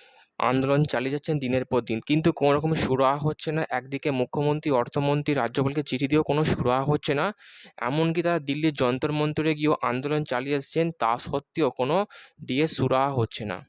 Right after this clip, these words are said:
পশ্চিমবঙ্গের সরকারি কর্মীরা মুখ্যমন্ত্রীর দরবারে বারবার হাজির হয়েছেন, কিন্তু মুখ্যমন্ত্রীর একটাই বক্তব্য, "আমাদের সমস্ত টাকা কেন্দ্রীয় সরকার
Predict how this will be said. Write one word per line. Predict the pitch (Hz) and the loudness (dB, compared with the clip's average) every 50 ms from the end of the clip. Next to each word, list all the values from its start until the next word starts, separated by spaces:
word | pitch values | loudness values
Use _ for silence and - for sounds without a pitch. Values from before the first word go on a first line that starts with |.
| _ _ _ _ _ _ _ _ _ _ _ _ _ _ _ _ _ _ | _ _ _ _ _ _ _ _ _ _ _ _ _ _ _ _ _ _
পশ্চিমবঙ্গের | - - 143 131 - - 165 165 170 170 170 170 - | 2 2 4 4 4 4 4 4 6 6 4 4 4
সরকারি | - 147 139 - - 156 160 | 2 2 0 0 0 -2 0
কর্মীরা | 156 - 165 160 160 160 165 165 | 0 0 0 0 0 -2 -2 -2
মুখ্যমন্ত্রীর | 151 135 123 120 - - 156 151 156 156 151 - 165 151 | 0 -2 -2 -4 -2 -2 0 0 0 0 2 0 -2 0
দরবারে | 131 123 120 127 131 131 143 147 151 | 2 2 2 4 2 2 0 0 0
বারবার | 139 127 120 117 120 131 143 147 | 0 0 0 0 0 0 0 -2
হাজির | 143 127 131 123 127 139 147 | -2 -2 -2 -2 0 0 0
হয়েছেন, | 143 151 156 156 - - 131 139 139 | 2 2 0 0 0 -2 -2 -2 -4
কিন্তু | - - 147 151 - 165 | -4 -4 -4 -2 0 0
মুখ্যমন্ত্রীর | 139 131 131 131 - 160 151 151 151 156 160 165 - | 2 2 0 0 0 0 2 2 2 2 0 0 -2
একটাই | 131 117 120 - _ 147 151 147 | -2 -4 -4 -6 _ -6 -4 0
বক্তব্য, | 139 131 131 127 - - 147 143 151 156 156 - | 2 0 0 0 -2 -4 -4 -2 0 -2 -2 0
"আমাদের | - 120 120 127 131 147 156 | -2 -2 -2 -2 -2 -2 -2
সমস্ত | 147 - 151 139 143 147 - - - | -2 -2 0 -2 -2 -2 -4 -4 -4
টাকা | 156 - 120 131 143 143 | -2 -2 -2 -2 -2 -4
কেন্দ্রীয় | - - 123 123 131 135 143 - | -4 -6 -6 -4 -4 -2 -2 -2
সরকার | 147 151 151 - | -2 -2 -2 -4